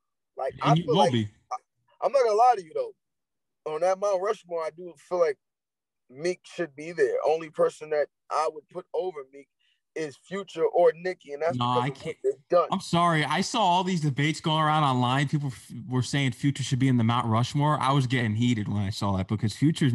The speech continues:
Speaker 1: It was
Speaker 2: music is
Speaker 1: only because of it, it, I, I was only putting there because of, of what he's done in the culture. But that's it. But if we gonna, if I'm the same in everything, I would honestly put Meek there.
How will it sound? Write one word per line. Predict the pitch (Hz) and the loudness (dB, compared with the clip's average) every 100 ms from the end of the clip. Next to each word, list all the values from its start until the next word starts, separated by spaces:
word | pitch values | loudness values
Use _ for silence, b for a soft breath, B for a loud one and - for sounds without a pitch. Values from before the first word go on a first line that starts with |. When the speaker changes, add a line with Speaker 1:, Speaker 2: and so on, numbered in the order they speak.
| 127 | 6
Speaker 1:
It | 147 | 6
was | 156 | 4
Speaker 2:
music | 202 | 4
is | 269 | 4
Speaker 1:
only | 277 240 | 2 -6
because | 196 240 214 | -4 -2 -2
of | 202 - | -4 -6
it, | 208 - | -8 -6
it, | 196 - | -10 -4
I, | 202 202 208 | -2 -2 -4
I | |
was | 220 220 | -6 -8
only | 233 254 202 | -12 -12 -10
putting | 233 214 | -10 -8
there | 220 | -8
because | 180 - 190 170 | -8 -8 -8 -6
of, | 156 _ | -10 _
of | - 131 | -6 -6
what | 131 165 | -8 -12
he's | 147 139 165 _ | -10 -16 -20 _
done | - 170 156 | 2 4 2
in | 147 | -2
the | |
culture. | 131 139 135 - 131 | -4 -4 -4 -6 -8
But | 139 131 _ _ _ _ _ _ - | -6 -6 _ _ _ _ _ _ 0
that's | 202 190 - 170 | 2 2 -2 -10
it. | 170 - | -10 -8
But | 151 - | -8 -6
if | 156 156 160 | -6 -8 -12
we | 180 | -12
gonna, | 180 180 - | -4 -4 -4
if | 160 - | -6 -6
I'm | 170 175 | -8 -8
the | 165 | -12
same | - 180 160 | -8 -6 -8
in | - | -2
everything, | 160 175 170 160 151 - | 0 0 -4 -8 -8 -2
I | 175 202 | 2 2
would | 190 165 | 0 -6
honestly | 185 185 - 143 | -6 -6 -16 -14
put | 151 143 | -10 -10
Meek | 190 202 | -10 -14
there. | - | -10